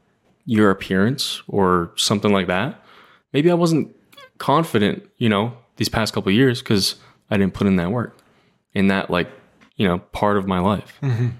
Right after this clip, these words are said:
Speaker 1: You know what I mean?
Speaker 2: Mm-hmm.
Speaker 1: Or maybe it's just, like, a change in, like, my mentality.
Speaker 2: Yeah.
Speaker 1: You know, where I've been maybe just, I thought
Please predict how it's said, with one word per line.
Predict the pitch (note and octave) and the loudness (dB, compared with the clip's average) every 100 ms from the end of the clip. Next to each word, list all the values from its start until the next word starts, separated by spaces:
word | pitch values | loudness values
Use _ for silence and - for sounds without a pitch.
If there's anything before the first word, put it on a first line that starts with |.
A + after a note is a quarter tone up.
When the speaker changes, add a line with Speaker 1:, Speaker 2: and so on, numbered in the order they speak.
| - - | -16 -8
Speaker 1:
You | F#2+ | -2
know | F2 | 0
what | |
I | E2 | 2
mean? | E2+ G2 | 2 0
Speaker 2:
Mm-hmm. | C3 A#2+ A2 G2 - - - - _ _ _ _ _ _ - | -2 -4 -4 -8 -14 -20 -20 -20 _ _ _ _ _ _ -6
Speaker 1:
Or | B2 | -2
maybe | E3 F3 F#3 | 2 4 4
it's | F3 | 2
just, | E3 E3 | 2 2
like, | D3+ | 4
a | B2 | 2
change | - - C3+ B2+ C3+ B2 | 0 0 4 4 4 4
in, | A#2 | 4
like, | G#2 G2 | 2 2
my | G2 | 2
mentality. | G2 G2 G2 F#2 G2+ - - | 2 2 0 -2 -2 -6 -4
Speaker 2:
Yeah. | C#3 C3+ - - _ | 0 0 -2 -10 _
Speaker 1:
You | F#2+ F2 | 0 2
know, | F2 A#2+ _ _ - | 2 -4 _ _ 0
where | G#2 | 0
I've | G2+ G2 | 0 0
been | G#2 G2+ | 2 2
maybe | G2+ G2 | 2 2
just, | F#2+ F2+ - - _ _ _ _ _ _ _ _ _ - | 0 -2 -4 -12 _ _ _ _ _ _ _ _ _ -10
I | B2 | -6
thought | - G#2 - - | 0 0 0 -8